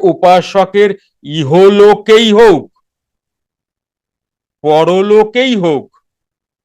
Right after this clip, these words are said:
অথবা ব্রহ্মলোকেই হোক, পরব্রহ্মের সাক্ষাৎকার নিশ্চয় হয়। শাস্ত্র শ্লোক বলা হচ্ছে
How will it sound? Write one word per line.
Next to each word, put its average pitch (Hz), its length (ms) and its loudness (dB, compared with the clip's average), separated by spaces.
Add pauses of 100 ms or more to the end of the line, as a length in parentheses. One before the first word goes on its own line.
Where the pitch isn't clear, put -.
(180)
অথবা 117 680 -4 (180)
ব্রহ্মলোকেই 175 1500 -2
হোক, 139 420 -2 (1800)
পরব্রহ্মের 254 1040 0
সাক্ষাৎকার 196 1300 -4
নিশ্চয় 165 1120 -2
হয়। 107 380 -10 (2750)
শাস্ত্র 117 380 -14
শ্লোক 208 320 -14
বলা 98 240 -8
হচ্ছে 95 380 -16